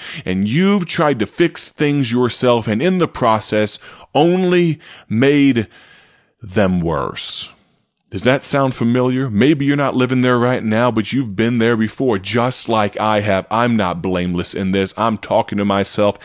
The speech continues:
as I point a finger. I've got three pointed right back at me. So I ask you today, are you gonna continue to live there? Or are you gonna live trusting God?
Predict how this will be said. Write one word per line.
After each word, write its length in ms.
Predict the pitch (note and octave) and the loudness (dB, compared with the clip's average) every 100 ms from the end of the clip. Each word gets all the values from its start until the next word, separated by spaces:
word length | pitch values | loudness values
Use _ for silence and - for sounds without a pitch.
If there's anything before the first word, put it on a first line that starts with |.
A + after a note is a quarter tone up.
| - | -12
as 180 | - G2 | -4 0
I 120 | G#2 G#2 | 0 0
point 360 | - A#2 G#2 | -2 -2 -2
a 20 | |
finger. 400 | F2+ - G#2 G2 - - - | -2 -2 0 -2 -4 -12 -4
I've 300 | G#2 G2+ G#2 | 0 0 0
got 260 | G#2 F2+ | -2 -2
three 320 | - - G2+ G2 | -6 -4 -2 -2
pointed 340 | - G#2 E2+ | -2 -4 -4
right 300 | E2 F#2 F2 | -4 -4 -4
back 300 | - E2+ E2+ | -4 -4 -4
at 240 | F2 E2+ - | -4 -6 -6
me. 380 | D#2 G1+ G1+ - _ _ _ _ _ _ _ _ _ _ _ _ _ | -10 -10 -14 -20 _ _ _ _ _ _ _ _ _ _ _ _ _
So 180 | - - | -8 -2
I 80 | G#2+ | 0
ask 300 | D#3+ F3 - | 0 -2 -6
you 60 | |
today, 260 | B1+ G1+ G1+ - _ _ _ _ _ _ _ _ _ _ _ _ _ - | -8 -8 -10 -14 _ _ _ _ _ _ _ _ _ _ _ _ _ -4
are 80 | G#2+ | -2
you 100 | B2 | 0
gonna 160 | C#3 | 0
continue 400 | - G#2 - B2+ | -2 -4 -2 -2
to 80 | G#2+ | 0
live 260 | G2 G#2+ A#2 | 0 -2 -2
there? 240 | A#2 D3 | -4 -4
Or 140 | F#2 | -4
are 20 | G#2+ | -2
you 140 | C#3+ | -2
gonna 260 | D3 C#3 G2 | -4 -2 0
live 640 | F2+ A#2+ F#2 B1 F2 - _ _ - | 0 0 0 -2 -6 -10 _ _ -14
trusting 800 | - B2+ B2+ - - A#2 G2+ G2+ _ _ _ _ _ _ F#2 | -8 -6 -6 -8 -8 -8 -8 -12 _ _ _ _ _ _ -10
God? 460 | D#2+ - - F#2 | -8 -8 -12 -16